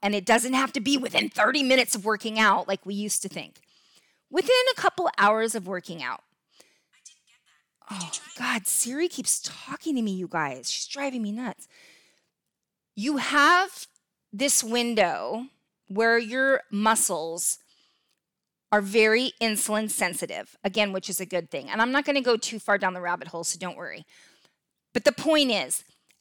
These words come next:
after a workout, when you lift weights or do some type of intense workout, you want to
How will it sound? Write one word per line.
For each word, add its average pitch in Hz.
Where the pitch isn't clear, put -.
after 220
a 370
workout, 185
when 190
you 190
lift 185
weights 180
or 190
do 175
some 180
type 180
of 196
intense 220
workout, 165
you 214
want 220
to 311